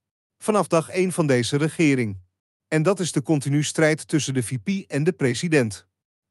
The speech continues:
A concurrentie tussen den man hebi zodanig dat den man en e vertrouw den eigen schaduw. Dat is een belangrijk probleem. En als we zien dat het volk eronder lijdt, je kan maatregelen treffen maar vang ook het volk op, dan gaat het niet werken."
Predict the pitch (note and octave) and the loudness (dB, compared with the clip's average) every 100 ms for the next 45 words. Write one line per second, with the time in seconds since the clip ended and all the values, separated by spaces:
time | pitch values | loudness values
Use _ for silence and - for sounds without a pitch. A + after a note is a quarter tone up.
0 | G3+ G3+ F3+ C#3+ E3+ G#3+ - F#3+ D3+ E3 | -4 -2 -2 0 2 2 0 -6 -2 -2
1 | C#3+ C3+ B2 D3+ F#3 D3 F#3+ C3+ - A#2 | 0 -2 0 0 0 0 0 -2 -4 -4
2 | C3 D#3+ F#3 - D3 C3+ C3 B2+ F3 G3 | -2 -2 -4 -4 -2 0 0 0 -2 -2
3 | E3 C#3+ D3+ D#3 C#3 C3+ C3+ D#3 F3+ F3+ | -2 0 0 0 -4 -2 0 0 -2 -2
4 | C#3+ B2 F3+ - G3+ F3+ C3 A2+ G2 - | -2 -2 -4 -4 0 0 0 -2 -4 -12
5 | _ _ _ _ F3+ F3+ E3+ D#3 D3 G3 | _ _ _ _ -6 -2 0 2 2 2
6 | D3+ A#2+ G#2 D#3 D#3 C#3+ A2+ F#2+ - _ | 0 0 -2 0 2 2 0 -8 -16 _
7 | _ _ _ E3+ E3+ C#3 C#3 E3+ A3 F#3 | _ _ _ -2 0 0 -2 -2 0 0
8 | B2 - G#3+ G#3 D#3 D3 C3 C#3 A#2+ G2+ | -4 -2 0 2 2 2 2 2 2 -2
9 | - _ - C3+ D3+ D#3 G3+ E3 D3+ C3+ | -10 _ -8 0 2 2 0 2 2 2
10 | C3+ B2 - D#3+ D3+ C3 B2+ - C#3+ C3+ | 0 -4 0 0 2 0 0 0 -2 0
11 | C3 A#2+ - G#3 G3 E3 D#3+ _ _ - | -2 -4 -2 0 2 0 -2 _ _ -6
12 | A3 - B2 E3 - D3 D3 D#3 B2+ A2 | -4 -2 -4 -4 -4 -2 2 2 2 -4
13 | G2 | -14